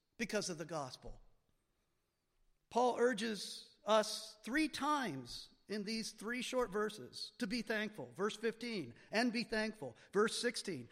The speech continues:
"We are to be singing with thankfulness in your hearts to God." Verse seventeen, "Giving thanks to God the Father through him." Be thankful. It's a major defining characteristic of God's people.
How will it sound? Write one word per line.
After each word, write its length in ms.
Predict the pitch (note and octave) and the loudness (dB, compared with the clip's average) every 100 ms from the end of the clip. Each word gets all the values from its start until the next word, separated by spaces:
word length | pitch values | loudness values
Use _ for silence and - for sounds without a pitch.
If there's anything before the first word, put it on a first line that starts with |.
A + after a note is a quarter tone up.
| - - | -18 -2
"We 80 | A3 | 4
are 60 | G#3 | 4
to 40 | |
be 100 | G3 | 2
singing 440 | - B3+ C4 F#3 | -2 0 2 2
with 180 | F#3 - | -2 0
thankfulness 540 | A#3+ A#3+ A#3 A3 G#3+ G#3+ | 2 2 2 2 2 0
in 100 | G#3 | 0
your 160 | G3+ | 0
hearts 380 | G3+ A3+ E3+ - | 2 2 2 -4
to 100 | - | -6
God." 360 | F#3 G#3 D#3+ - - - | -2 0 0 -6 -16 0
Verse 240 | G3 A3 - | 4 4 2
seventeen, 580 | A#3+ A#3 - F3 C3+ - - | 2 0 0 -4 -4 -8 -6
"Giving 300 | A#3 A#3+ A3 | -2 0 0
thanks 340 | - A#3+ A#3 - | 0 0 0 -4
to 100 | A3 | -2
God 360 | G#3+ G#3+ G#3 | 2 4 4
the 80 | G3 | 0
Father 380 | G3+ G#3 G3 F#3 | 0 2 2 -2
through 220 | G3 F#3+ | -4 -4
him." 280 | G3+ G3 D3+ - D#3 | -2 -4 -4 -8 0
Be 280 | C4 A3 | 2 2
thankful. 760 | F3 - A#3 C4 - A#3 C#3 A2 - - _ - _ _ _ _ _ _ _ _ _ - | -2 -2 -2 -2 -2 -2 -2 -6 -18 -20 _ -20 _ _ _ _ _ _ _ _ _ -4
It's 180 | G#3+ A3 | -2 -2
a 160 | G3+ | -4
major 560 | F#3+ F#3 A#3 C4 F#3+ F3+ | -4 -4 0 0 0 -2
defining 520 | F#3 - A3 A#3 A3+ | -2 -4 -4 -2 -4
characteristic 680 | - A#3+ A#3 A#3+ C4 A3 G#3 | -4 -6 -4 -6 -6 -6 -8
of 100 | E3 | -6
God's 260 | G#3 G#3 | -6 -6
people. 480 | - C4 D4+ A3 G#2 | -6 -8 -6 -8 -10